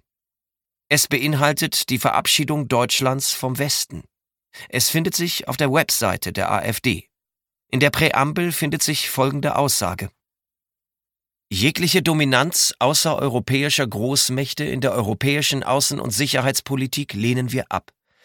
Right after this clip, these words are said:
Die Staaten Europas werden so in Konflikte hineingezogen, die nicht die ihren sind und ihren natürlichen Interessen, fruchtbare Handelsbeziehungen im europäisch-asiatischen Raum,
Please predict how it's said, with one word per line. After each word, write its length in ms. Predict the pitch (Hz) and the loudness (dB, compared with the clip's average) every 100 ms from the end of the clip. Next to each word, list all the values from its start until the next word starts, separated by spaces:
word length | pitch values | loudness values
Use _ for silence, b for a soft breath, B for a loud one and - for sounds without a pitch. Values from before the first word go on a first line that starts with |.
| B B - | B B -2
Die 80 | 120 | 2
Staaten 380 | 143 143 - | 4 4 2
Europas 720 | 156 139 113 147 160 156 - | -2 0 0 0 2 2 0
werden 200 | 127 127 | 0 0
so 280 | 120 110 147 | 0 2 0
in 100 | 143 | -2
Konflikte 520 | - 117 - 160 - | -4 -4 -2 -4 -2
hineingezogen, 920 | 120 127 123 156 139 - 139 139 151 139 B B - | 0 0 0 0 -2 0 0 0 -2 -6 B B -2
die 80 | 127 | 0
nicht 220 | 147 - | 2 0
die 80 | - | -2
ihren 340 | 160 156 127 | 0 2 2
sind 340 | 101 123 165 B B B B | 0 -2 -4 B B B B
und 120 | 123 123 | -6 -2
ihren 200 | 135 131 | 0 2
natürlichen 540 | 117 - 175 143 139 | 0 2 2 0 -4
Interessen, 680 | 110 120 113 123 - 151 160 _ _ _ _ | -2 0 2 2 2 -2 -8 _ _ _ _
fruchtbare 600 | - 123 - 123 104 117 | -4 -2 2 2 2 0
Handelsbeziehungen 880 | 135 - - 139 - 147 151 156 | -2 -2 -2 0 0 0 0 -2
im 120 | 143 113 | -2 -2
europäisch-asiatischen 1400 | 87 104 98 135 131 - - 98 110 113 123 113 117 | -2 -2 0 2 2 2 0 0 2 2 2 0 0
Raum, 360 | 101 110 127 131 | 2 2 2 0